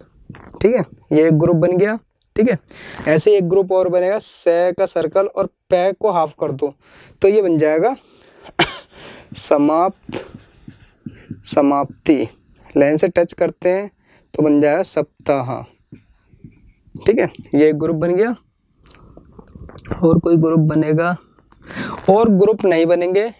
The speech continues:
इस वाली exercise के, ठीक है, मगर हम single single भी practice करेंगे। तो मैं ज़रा इसे मिटा लेता हूँ, क्योंकि वह group ज़्यादा होंगे, lining बारीक कर लेता हूँ, ठीक है,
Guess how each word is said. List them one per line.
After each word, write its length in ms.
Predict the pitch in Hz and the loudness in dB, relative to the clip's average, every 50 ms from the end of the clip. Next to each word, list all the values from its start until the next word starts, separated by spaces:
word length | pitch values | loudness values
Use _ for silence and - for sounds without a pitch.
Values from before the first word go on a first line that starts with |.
| - - | -10 -4
इस 200 | - 165 156 - | -4 -2 -2 0
वाली 200 | 175 175 180 185 | -2 0 0 0
exercise 420 | 185 180 - - - 180 180 - - | -2 -4 -4 -4 -2 -2 -2 -2 -2
के, 260 | - 226 233 226 208 | -2 0 0 0 0
ठीक 160 | 170 214 202 | 0 2 2
है, 120 | 233 208 - - - - - _ - | 2 0 -2 -6 -18 -20 -10 _ 0
मगर 220 | 160 170 196 202 | 0 2 2 2
हम 140 | 196 214 233 | 0 -2 -4
single 380 | - - - 175 175 175 190 180 | -6 -2 0 2 2 2 2 2
single 300 | - 175 175 175 175 180 | 0 0 2 2 2 2
भी 120 | 170 202 | 2 0
practice 440 | 196 - 185 156 - - 180 - - | 0 0 -2 -4 -4 -4 -6 -4 -2
करेंगे। 460 | - 156 139 131 127 127 127 127 120 - _ _ - - | -2 -2 0 0 -2 -2 -4 -4 -6 -8 _ _ -4 -2
तो 80 | 165 | 0
मैं 120 | 156 165 156 | 0 2 2
ज़रा 160 | 165 175 175 | 2 2 2
इसे 200 | 175 - - 185 | 0 0 -2 -2
मिटा 300 | 165 151 139 - 147 160 | -2 -2 -2 0 0 0
लेता 260 | 165 170 160 151 180 | 0 0 -2 -2 -4
हूँ, 120 | 190 220 - - - - - - - - | -6 -6 -8 -14 -20 -20 -20 -10 -2 2
क्योंकि 200 | 180 170 185 208 | 2 4 4 4
वह 240 | 190 185 185 190 | 4 2 2 2
group 240 | 185 165 175 190 180 | 2 2 2 2 0
ज़्यादा 360 | 165 156 165 151 151 151 180 | 0 0 0 0 2 2 2
होंगे, 380 | 180 175 180 180 185 196 208 208 - - | 2 0 0 0 0 -2 -2 -4 -8 -4
lining 440 | 160 160 160 160 170 180 185 175 151 | -2 -2 0 2 2 2 2 2 2
बारीक 300 | 139 139 143 147 170 160 | 2 2 2 0 -2 -2
कर 140 | - 170 147 | -2 -2 -2
लेता 300 | 156 151 147 143 - 165 | 0 0 -2 -2 -2 -4
हूँ, 160 | 175 208 196 - - | -4 -4 -6 -6 -2
ठीक 120 | 202 214 254 | 0 2 2
है, 100 | 202 | 0